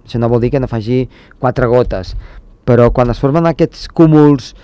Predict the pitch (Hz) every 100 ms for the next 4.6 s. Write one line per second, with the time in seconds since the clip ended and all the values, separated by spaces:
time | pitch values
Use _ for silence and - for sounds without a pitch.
0 | - - - 127 160 156 147 139 135 123
1 | 110 127 123 - 127 110 143 226 - 131
2 | 127 123 165 240 - - - - 131 127
3 | 120 113 113 107 104 101 107 - 143 139
4 | 110 95 - - -